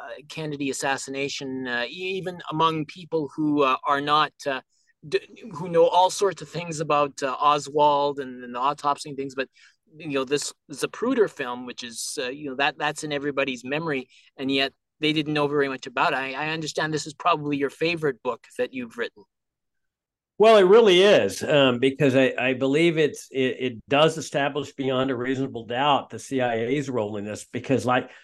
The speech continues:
Speaker 2: just like there's no innocent explanation for a fraudulent autopsy, I will guarantee you there is no innocent explanation for a fraudulent film. I mean, it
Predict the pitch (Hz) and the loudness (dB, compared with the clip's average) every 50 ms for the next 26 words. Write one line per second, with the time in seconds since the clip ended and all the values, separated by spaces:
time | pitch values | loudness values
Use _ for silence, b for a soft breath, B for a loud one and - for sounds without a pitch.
0 | B B - 151 135 - 165 143 135 147 127 110 135 139 135 139 139 139 139 135 | B B -4 -2 2 2 2 2 4 2 2 4 6 6 6 6 6 4 2 0
1 | - 147 127 127 127 - - - 123 120 123 131 127 - 143 127 - - 117 107 | 0 -2 0 0 -2 -4 -4 -6 -4 -2 -2 -2 -4 -4 -6 -6 -6 -4 -6 -6
2 | 101 - 135 120 120 131 127 - 123 113 110 107 113 127 143 - - 123 101 95 | -6 -4 -4 -2 -2 -2 -2 -2 -4 -4 -2 -2 -2 -2 -2 -4 -4 -6 -6 -8
3 | - - 101 92 - b b b b b b b b 101 127 147 143 120 110 104 | -8 -10 -12 -12 -12 b b b b b b b b 2 4 4 4 4 4 4
4 | 131 143 151 156 147 135 - 151 156 143 156 127 104 117 113 113 113 113 98 110 | 6 6 8 8 6 6 4 4 4 4 4 4 4 4 4 4 4 2 0 0
5 | 120 131 139 117 127 139 135 123 - - 127 113 113 117 117 - - 117 107 107 | 0 0 0 0 0 0 0 0 -2 -4 -4 -4 -4 -6 -8 -8 -8 -6 -4 -2
6 | 113 127 131 127 - 90 - - - 113 104 95 - - 127 117 120 123 - 123 | -2 -2 -2 -2 -4 -8 -8 -8 -8 -6 -6 -6 -4 -2 0 2 2 2 2 2
7 | 113 101 98 92 - - - 131 147 151 107 - - - - b b b b b | 0 0 0 -4 -6 -4 2 2 4 4 2 0 -4 -14 -20 b b b b b
8 | b b b b b - 101 107 107 101 101 | b b b b b -8 -6 -4 -2 -2 -4